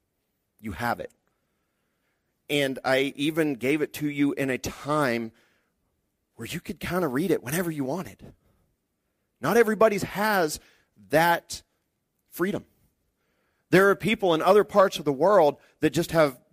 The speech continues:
parts of, of the Bible, or, or they've heard it and they just memorize it and they say it over and over and over so that they can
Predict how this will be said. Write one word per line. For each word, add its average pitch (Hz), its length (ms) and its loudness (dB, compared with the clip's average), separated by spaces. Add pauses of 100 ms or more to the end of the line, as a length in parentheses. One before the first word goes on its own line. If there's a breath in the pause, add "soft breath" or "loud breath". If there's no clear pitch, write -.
(120)
parts 208 380 2
of, 131 200 -10
of 131 140 2
the 110 60 -16
Bible, 113 400 0
or, 127 200 0
or 139 200 2
they've 143 180 0
heard 202 300 4
it 123 100 2
and 143 100 -2
they 151 80 0
just 143 140 -8
memorize 147 460 0
it 120 60 -4
and 123 60 -18
they 120 60 -6
say 175 220 0
it 147 80 2
over 165 260 0
and 165 80 -6
over 165 240 0
and 156 80 -6
over 160 220 -2
so 147 180 -6
that 131 140 -4
they 143 120 -2
can 139 240 -8